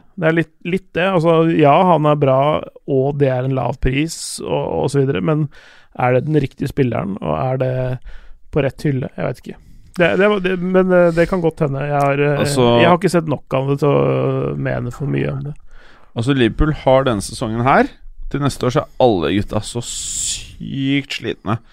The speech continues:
Speaker 1: Mm.
Speaker 2: Altså, det, <clears throat> de kan kanskje få en sesong til neste år hvor det ikke går rett i dass, men da blir det siste, og så er det ny syklus. Så er det tut, tut, tut, tut, don.
Speaker 1: Mm.
Speaker 2: Ok, eh, Cristiano Donaldo. Nei, det er faen meg så fett navn, vet du.
Speaker 1: Ja.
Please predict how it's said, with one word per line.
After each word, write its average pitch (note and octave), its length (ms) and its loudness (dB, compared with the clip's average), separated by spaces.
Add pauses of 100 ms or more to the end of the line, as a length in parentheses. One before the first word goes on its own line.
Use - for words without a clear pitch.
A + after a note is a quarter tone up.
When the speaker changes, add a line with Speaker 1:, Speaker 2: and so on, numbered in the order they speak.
(120)
Speaker 1:
Mm. B2 140 -6 (260)
Speaker 2:
Altså, C#3 160 -2
det, F#3 320 4
<clears throat> C#3 240 4
de E3 80 4
kan F#3+ 480 0
kanskje - 320 0
få B2+ 220 2
en G#2+ 100 -2
sesong A2+ 320 -2
til A#2 140 -4
neste G#2 180 -2
år G#2+ 80 0
hvor A2+ 160 0
det A2+ 80 0
ikke - 160 -14
går A2+ 140 4 (180)
rett - 300 -2
i - 20 -2
dass, D3 240 2
men D3 160 0
da B2 80 8
blir B2 220 4
det C#3 100 0
siste, - 400 0
og F3 240 2
så B2+ 220 2
er - 20 4
det B2 120 4 (280)
ny A#2 160 4
syklus. - 460 0 (720)
Så - 160 -6
er B2+ 80 4
det B2+ 80 4 (120)
tut, C4+ 120 -2
tut, D4 160 -6
tut, D4 220 -12
tut, - 180 -10
don. - 300 -4 (260)
Speaker 1:
Mm. C#3+ 140 -6 (420)
Speaker 2:
Ok, D#3 140 -2
eh, - 760 2
Cristiano C#3+ 560 2
Donaldo. A2+ 640 2 (260)
Nei, - 160 -4
det D#2 160 0
er - 160 -4
faen G#2 240 0
meg E2 80 -4
så - 160 -6
fett - 160 -4
navn, G#2 240 -2
vet - 80 -6
du. - 160 -10
Speaker 1:
Ja. - 160 -14